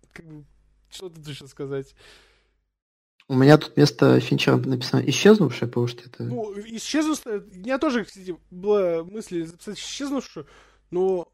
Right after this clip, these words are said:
Speaker 1: другие фильмы, безусловно, там «Семь», «Игра», а, потом чё ещё? Ну, я не знаю, «Социальную сеть» тоже отчасти можно выделить по некой вот такой вот, возможно, атмосфере.
Speaker 2: Не-не-не, э,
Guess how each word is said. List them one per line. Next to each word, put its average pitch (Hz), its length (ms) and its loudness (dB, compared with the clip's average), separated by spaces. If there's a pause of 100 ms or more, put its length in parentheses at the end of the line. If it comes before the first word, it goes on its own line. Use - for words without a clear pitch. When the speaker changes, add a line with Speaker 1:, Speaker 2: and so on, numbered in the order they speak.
(160)
Speaker 1:
другие 190 500 -4
фильмы, 180 320 -8
безусловно, 156 480 -14
там 139 80 -16
«Семь», 147 720 -2 (520)
«Игра», 156 680 -2 (480)
а, 151 280 -6
потом 165 440 -8
чё 160 220 -18
ещё? 147 540 -14 (480)
Ну, 196 100 -2
я 214 100 6
не 226 80 2
знаю, 214 200 0
«Социальную 220 480 -2
сеть» 196 280 -4
тоже 185 340 -2
отчасти 175 540 -4
можно 165 360 -8
выделить 156 420 -14
по 151 140 -4
некой 151 320 -8
вот 143 120 -20
такой - 280 -16
вот, 143 200 -14
возможно, 147 420 -12
атмосфере. 147 460 0
Speaker 2:
Не-не-не, 147 260 6
э, 143 220 6